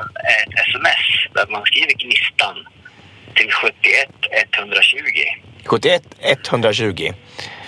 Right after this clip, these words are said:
Speaker 1: Ja.
Speaker 2: Sjuttioett.
Speaker 1: Skriv Gnista.
Speaker 2: Ett tjugo. Mm, det är bra. Det är sj-, superlätt att
Speaker 1: Ja.
Speaker 2: komma ihåg. Men du, tusen tack, Jonas, för att du ville prata med oss lite grann.
Speaker 1: Tack själv och, eh, lycka till framöver.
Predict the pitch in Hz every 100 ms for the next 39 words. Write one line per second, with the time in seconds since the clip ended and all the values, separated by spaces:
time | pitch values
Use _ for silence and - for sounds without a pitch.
0 | - - - 147 175 185 135 143 147 -
1 | 131 135 - - - - - - - -
2 | - - - - 117 - 120 95 71 104
3 | 131 151 156 151 101 - - 139 131 -
4 | 135 147 117 120 113 107 98 98 - -
5 | - - - - 120 143 165 165 - 202
6 | 170 170 170 151 127 113 113 117 117 120
7 | 123 120 120 110 104 104 104 104 127 -
8 | - - - - - - - - - -
9 | - 143 - - 165 127 101 - - 110
10 | 113 113 107 98 110 107 135 139 143 -
11 | - 95 117 - -